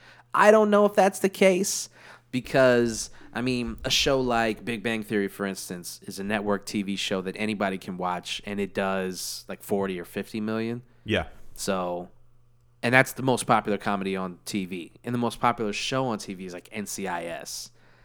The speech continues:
Speaker 1: So
Speaker 2: Which is just, just funny.
Speaker 1: Well, yeah, I mean, it's fu-, it's amazing.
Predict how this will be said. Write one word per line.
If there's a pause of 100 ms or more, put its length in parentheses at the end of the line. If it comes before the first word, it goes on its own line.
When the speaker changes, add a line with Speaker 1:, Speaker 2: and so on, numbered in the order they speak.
(240)
Speaker 1:
So (340)
Speaker 2:
Which
is
just, (280)
just
funny. (320)
Speaker 1:
Well,
yeah,
I
mean,
it's
fu-,
it's
amazing.